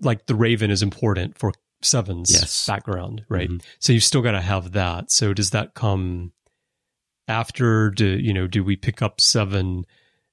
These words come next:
Speaker 1: at the end of season three, and then Year of Hell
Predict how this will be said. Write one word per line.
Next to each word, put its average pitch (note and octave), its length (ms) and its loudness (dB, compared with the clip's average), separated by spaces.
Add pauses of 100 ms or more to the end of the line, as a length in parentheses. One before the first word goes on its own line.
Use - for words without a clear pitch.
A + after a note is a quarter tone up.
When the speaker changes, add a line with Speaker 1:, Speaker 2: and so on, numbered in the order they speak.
(100)
Speaker 1:
at A2+ 180 -2
the G#2 140 2
end G2+ 100 2
of F#2+ 80 0
season F#2 480 0
three, G2+ 600 0 (460)
and G#2 220 0
then F#2+ 360 0 (160)
Year G#2 300 2
of F#2 100 -4
Hell F#2+ 580 -4